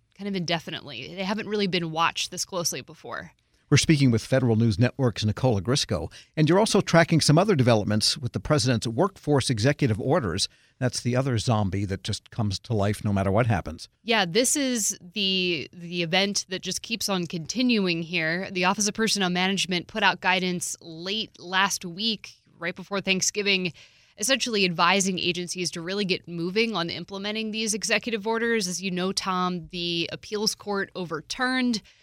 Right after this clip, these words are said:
Speaker 1: a federal district court decision over the summer.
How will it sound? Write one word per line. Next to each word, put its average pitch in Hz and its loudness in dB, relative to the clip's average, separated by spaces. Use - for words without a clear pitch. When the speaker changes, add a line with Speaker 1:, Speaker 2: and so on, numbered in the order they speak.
Speaker 1:
a 185 -12
federal 196 -2
district 226 -4
court 220 -2
decision 190 -2
over 139 -16
the 98 -16
summer. 220 0